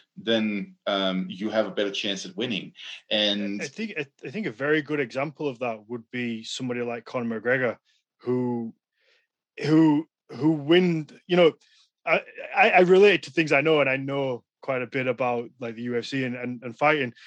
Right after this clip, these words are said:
Speaker 2: So when you, you know, when you get somebody like him who, who won most of his early fights from getting in people's heads, and it was mental warfare before they even stepped into the fight. In most cases, he'd already won because he was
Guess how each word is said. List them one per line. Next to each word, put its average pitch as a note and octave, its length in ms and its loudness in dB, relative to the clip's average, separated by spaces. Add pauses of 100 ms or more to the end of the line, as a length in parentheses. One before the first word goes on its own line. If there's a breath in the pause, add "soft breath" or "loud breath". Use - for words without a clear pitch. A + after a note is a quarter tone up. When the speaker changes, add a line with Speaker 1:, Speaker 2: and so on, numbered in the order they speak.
(360 loud breath)
Speaker 2:
So F3+ 420 2 (100)
when F#3 160 0
you, G#3+ 80 0
you A3 100 -4
know, F3+ 100 2
when E3 120 0
you F3 80 -2
get G#3 160 2
somebody G3+ 280 -2
like D#3 240 -2
him D#3+ 340 -4
who, C#3 420 -6
who E3+ 100 -2
won D#3 540 0 (100)
most D3+ 380 0
of C#3 60 -4
his C3+ 120 -6
early D3 260 4
fights C#3 480 -6
from C3 300 -8
getting D3 320 -2
in C#3 80 -6
people's C3+ 360 -8
heads, C#3 380 -4 (280)
and C3 120 -6
it D#3+ 120 -4
was D#3+ 340 2
mental D#3 380 0
warfare D#3 380 2
before E3 680 0 (260)
they D3+ 80 -6
even D3 280 -6
stepped C#3+ 380 -8
into D3 260 -8
the C3 100 -6
fight. C#3+ 340 -4 (440)
In D3+ 140 -4
most F3+ 260 2
cases, C#3+ 220 -4
he'd C#3+ 180 -6
already D3 320 2
won D3 320 -4
because C3 320 -10
he C#3 180 -8
was C3+ 420 -8